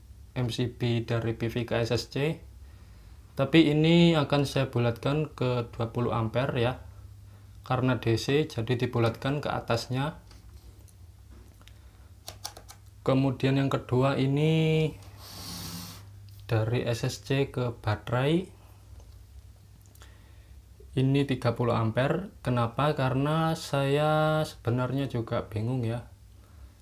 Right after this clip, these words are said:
Terus saya baca-baca di grup yang ada di Facebook, itu ada yang tanya juga. Dan katanya suruh nyamain aja sama S S C yang kita pakai.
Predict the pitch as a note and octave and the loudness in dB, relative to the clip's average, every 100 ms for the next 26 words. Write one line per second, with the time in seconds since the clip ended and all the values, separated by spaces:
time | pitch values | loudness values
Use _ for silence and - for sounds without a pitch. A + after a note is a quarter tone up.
0 | - - - B2 C#3 C#3 B2+ A#2+ A#2+ A2+ | -20 -8 -2 0 0 0 0 0 2 0
1 | - A#2 C3+ C3+ C3 C#3 C#3+ - A#2+ A#2 | 0 0 0 -2 -2 -2 -2 -4 -2 -2
2 | - A#2 A#2 A#2+ A2+ A2+ A#2+ A#2 A2+ - | 0 0 0 -2 -2 -2 -2 0 0 0
3 | A2 A2 A2+ A2 - B2+ D3+ D3 - A#2 | 0 2 -2 -4 -4 0 2 0 -2 -6
4 | A2+ C#3 D3+ - - - - A#2 A#2 A2+ | -2 -2 -2 -6 -18 -20 -10 -2 0 0
5 | A#2 A#2 A2 A2+ G#2+ - C#3+ - - - | 0 -2 -2 -2 -2 -2 -4 -6 -14 -20
6 | - - - - - - - - - - | -20 -20 -20 -20 -20 -20 -20 -20 -10 -2
7 | B2 C#3 D3 D3+ D#3+ E3+ - - - - | 0 0 -2 -2 -4 -6 -8 -18 -12 -2
8 | B2 - A#2+ A2+ A#2 C3 C3+ C3 - A#2 | -2 0 -2 0 0 0 -2 -4 -2 -2
9 | A#2+ B2+ B2+ B2 A2+ A#2+ A#2+ A#2 G#2+ B2 | 2 2 2 0 0 -2 -2 -2 -2 -2
10 | B2+ A#2+ - A2+ A2+ A#2+ A#2 A#2+ A2 A2+ | 0 -2 -2 -2 0 0 -2 -4 -2 -2
11 | - B2+ B2 B2 A#2+ A2+ B2 A#2 A#2 A#2 | -2 -2 -2 -2 -2 -4 -4 -4 -4 -4
12 | A#2+ A2+ G#2 F#2+ | -2 0 -2 -6